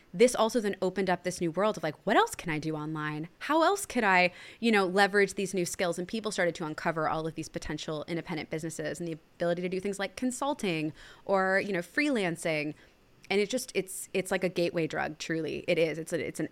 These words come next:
economic, financial freedom gateway drug when you start to realize, "Wait, these talents that I have can be monetized and people really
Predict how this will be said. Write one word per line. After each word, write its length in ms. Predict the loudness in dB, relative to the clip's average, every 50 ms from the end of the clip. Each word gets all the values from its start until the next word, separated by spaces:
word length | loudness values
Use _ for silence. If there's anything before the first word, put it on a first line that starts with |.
| _
economic, 560 | 0 0 2 2 2 2 2 0 0 -4 -6
financial 540 | -2 0 0 2 2 0 -2 -2 -2 -2 -4
freedom 480 | -4 -6 -6 -2 -2 -2 0 -2 -4 -4
gateway 360 | -4 -4 -4 -4 -4 -6 -4
drug 280 | -2 -2 -2 -2 -2 -4
when 100 | -4 -4
you 60 | -2
start 240 | -2 -2 -2 -2 -2
to 100 | -4 -4
realize, 400 | -4 -4 -4 -4 -6 -8 -8 -6
"Wait, 280 | -6 -6 -6 -8 -12 -20 _ _ _ _ _ _ _ -10
these 160 | -8 -8 -4
talents 380 | -2 0 0 2 0 -2 -4 -4
that 100 | -6 -6
I 80 | -6
have 400 | -4 -4 -4 -4 -6 -8 -12 -18 _ _ _ -6
can 160 | -4 -2 0
be 100 | 0 0
monetized 680 | 0 -2 -2 -4 -6 -4 -4 -4 -4 -6 -8 -10 -14 -18 -16 _ -8
and 120 | -8 -8
people 380 | -6 -6 -6 -4 -2 -2 -2 -2
really 720 | -4 -4 -4 0 0 2 2 0 0 -2 -2 -4 -4